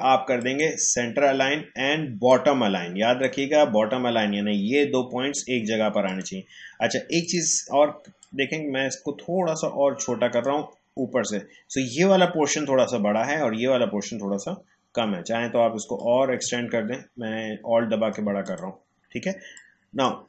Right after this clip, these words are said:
अब देखें, ये पोर्शन बड़ा है, ये portion थोड़ा सा कम है। मैं कोई ख़ास values वगैरह नहीं दे रहा हूँ। दूसरी बात,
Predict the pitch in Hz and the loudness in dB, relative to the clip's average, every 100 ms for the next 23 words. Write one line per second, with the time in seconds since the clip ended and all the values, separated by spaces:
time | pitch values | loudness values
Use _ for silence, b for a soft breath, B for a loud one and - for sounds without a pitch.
0 | - 147 165 190 135 151 156 170 151 156 | -2 0 2 0 0 0 -2 0 2 2
1 | 208 - 120 117 113 165 196 - _ _ | 0 -4 -6 -2 -4 -4 -8 -12 _ _
2 | _ _ 107 104 180 - - 117 104 90 | _ _ -2 0 -2 -6 -4 0 0 -2
3 | 78 - _ - 127 165 151 143 139 135 | -12 -18 _ -4 -2 -2 2 4 4 4
4 | 127 127 139 131 135 135 131 143 139 123 | 4 4 2 2 2 2 0 0 0 -2
5 | - 123 95 | -2 0 0